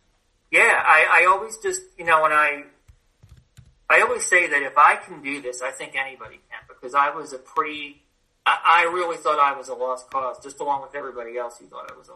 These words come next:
lost cause. But I don't really think anybody is. I really think that it's possible for anybody, you know? It's a lot of hard work. It's not fun.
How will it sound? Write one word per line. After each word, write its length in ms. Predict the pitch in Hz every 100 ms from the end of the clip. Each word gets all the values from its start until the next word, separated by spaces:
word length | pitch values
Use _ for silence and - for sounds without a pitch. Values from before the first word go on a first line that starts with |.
| -
lost 240 | - - -
cause. 360 | 131 123 - _
But 300 | 147 131 131 _ _ _ -
I 60 | 170
don't 120 | 214
really 200 | 220 214
think 220 | 196 185
anybody 420 | 147 185 - -
is. 280 | - - -
I 60 | 131
really 280 | 143 151
think 340 | 151 151 143 -
that 320 | 135 135 - _ _ _ _ _ _ _ _ _ _ -
it's 160 | 151
possible 580 | - 170 170 175 160 156
for 240 | 151 135 143
anybody, 540 | - - - - _ _ _ -
you 100 | 131
know? 300 | 123 127 156 _ _ 170
It's 140 | -
a 40 |
lot 220 | 156 170 175
of 80 |
hard 300 | 165 147 143
work. 300 | 120 139 - - _ _ _ -
It's 180 | 147 151
not 320 | 151 - -
fun. 640 | - 151 - - 165